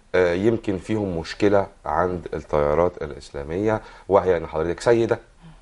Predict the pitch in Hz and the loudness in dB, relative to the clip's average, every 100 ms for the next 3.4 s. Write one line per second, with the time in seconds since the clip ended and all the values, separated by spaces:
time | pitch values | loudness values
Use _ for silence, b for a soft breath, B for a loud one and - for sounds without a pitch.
0 | - 107 135 - - 82 71 - _ 78 | -2 4 4 2 -12 -12 -12 -16 _ -6
1 | 87 101 104 98 92 98 98 101 92 87 | -2 0 2 0 2 4 4 2 0 -4
2 | 85 113 - 104 101 117 110 101 95 87 | -6 -10 -6 0 4 4 2 -2 -6 -4
3 | 92 87 78 | -2 0 -2